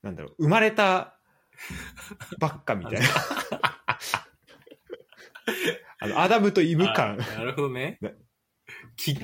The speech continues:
Speaker 2: 起源、起源に戻ったってことね、人間の。
Speaker 1: そう、起源に戻った感。
Speaker 2: うん。
Speaker 1: そう。があったり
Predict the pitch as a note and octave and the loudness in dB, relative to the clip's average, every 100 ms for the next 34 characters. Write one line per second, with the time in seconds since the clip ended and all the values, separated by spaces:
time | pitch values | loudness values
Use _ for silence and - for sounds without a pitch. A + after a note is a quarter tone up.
0 | - E3+ D#3 D#3+ D#3+ - - F3 C#3+ G2+ | -6 0 2 2 0 -6 0 2 2 0
1 | G2 B2 C#3 G#2 - F2 F2+ G#2 G#2 G#2 | 0 0 0 -4 -4 -10 -8 -8 -6 -4
2 | G#2 G2+ G2 F#2+ - D3 - F#3 G3+ C#3 | -4 -6 -8 -10 -8 -6 -4 2 2 4
3 | A#2+ C3 C#3 G2+ D#3+ - F#2+ D#2+ - - | 2 0 0 -2 -2 -2 -6 -8 -16 -18
4 | - F2 D2+ - _ _ _ _ _ _ | -12 -12 -12 -16 _ _ _ _ _ _
5 | _ _ _ _ - B2 C#3+ C#3 - A#2+ | _ _ _ _ -6 -4 -4 -10 -4 -2
6 | G2 F2 | -2 -10